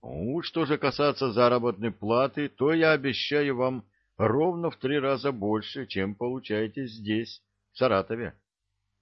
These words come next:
Последнюю фразу профессор произнёс с видом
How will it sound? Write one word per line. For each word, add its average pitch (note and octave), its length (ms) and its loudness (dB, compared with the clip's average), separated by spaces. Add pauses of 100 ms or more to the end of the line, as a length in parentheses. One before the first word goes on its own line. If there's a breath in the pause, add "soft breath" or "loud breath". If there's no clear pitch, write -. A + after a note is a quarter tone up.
(480)
Последнюю A2+ 560 2
фразу G#2 460 2
профессор G2+ 840 -4
произнёс F#2 580 -2
с - 180 -16
видом G2+ 460 -2